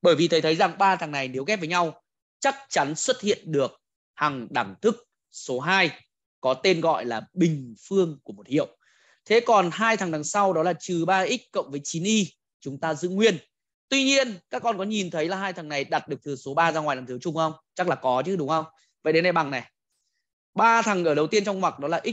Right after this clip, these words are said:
trừ đi ba y tất cả mũ hai. Trừ đi, đặt ba ra làm thừa số chung, lại x trừ ba y tiếp. À, ngon rồi. Hai thằng này giống nhau.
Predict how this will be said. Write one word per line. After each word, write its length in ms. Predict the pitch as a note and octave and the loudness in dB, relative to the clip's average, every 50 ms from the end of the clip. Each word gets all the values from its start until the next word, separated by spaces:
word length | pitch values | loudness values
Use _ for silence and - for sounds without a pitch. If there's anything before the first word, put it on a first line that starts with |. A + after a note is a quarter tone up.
| A3 - | -8 -8
trừ 180 | - F#3+ E3 | -8 -6 -4
đi 120 | D#3+ E3+ E3 | -4 -2 0
ba 160 | F3+ F#3 F3+ | 0 0 0
y 300 | - - F#3 F#3 F3+ F3 - | 0 -2 -2 -4 -4 -4 -6
tất 100 | A#3 A3+ - | -10 -8 -4
cả 260 | F3+ D3+ B2 B2 A#2+ - | -2 -2 -2 -4 -8 -12
mũ 180 | B2+ C#3+ - | -14 -14 -8
hai. 240 | F3 F3 F3 E3 D#3 - - _ _ _ _ _ _ _ _ _ _ _ _ _ _ _ _ _ _ _ _ | -4 -2 -2 -2 -2 -4 -8 _ _ _ _ _ _ _ _ _ _ _ _ _ _ _ _ _ _ _ _
Trừ 300 | - - G#3 G3+ G3 G3 | -2 2 4 6 6 6
đi, 180 | G3 A3+ A3+ A3+ | 6 4 4 4
đặt 260 | F#3+ G3+ F3+ - - | 4 2 2 2 2
ba 180 | G3 G#3 G3+ F#3 | 2 4 4 4
ra 100 | G3+ F#3+ | 2 2
làm 140 | F3+ D#3+ | 2 0
thừa 120 | D3+ D#3 C#3 | -2 -4 -6
số 80 | C#3+ D3+ C#3+ | -6 -6 -2
chung, 260 | - G#3 F#3 F#3 F#3 | -2 -2 0 0 0
lại 260 | G3 G3+ G3+ G3+ - - - | 0 0 0 0 -4 -6 -6
x 100 | C4 C#4 - | -6 -6 -6
trừ 160 | - - F3 | -6 -4 -2
ba 120 | D#3 E3+ E3 | 0 0 0
y 220 | D#3+ - F#3+ F3+ | 0 0 -2 -4
tiếp. 200 | E3+ A#3 B3 B3+ B3+ - - _ _ _ | 0 0 2 0 0 -2 -8 _ _ _
À, 840 | - B3+ B3+ B3 A#3+ A#3+ A#3+ A#3 A3 G#3 F#3+ F3 D#3+ D3 B2+ A#2 - _ _ _ _ _ _ _ _ _ - | -8 -6 -4 -2 -2 0 0 0 0 0 0 -2 -2 -4 -6 -10 -14 _ _ _ _ _ _ _ _ _ -4
ngon 240 | D#3+ F#3+ G3+ G3+ | 0 0 2 4
rồi. 200 | G3 G3+ F#3 E3 - - - _ _ _ _ _ _ _ _ _ _ _ _ _ _ _ _ | 4 4 4 4 2 -2 -10 _ _ _ _ _ _ _ _ _ _ _ _ _ _ _ _
Hai 240 | - G#3 A3 G#3+ G3+ | -2 0 0 0 0
thằng 140 | G3 F3 | 0 0
này 120 | E3 D#3 C#3+ | 0 0 0
giống 160 | D3 D3+ D3+ | 0 -2 -2
nhau. 220 | F#3+ F#3+ F#3 E3+ | -2 -2 -2 -2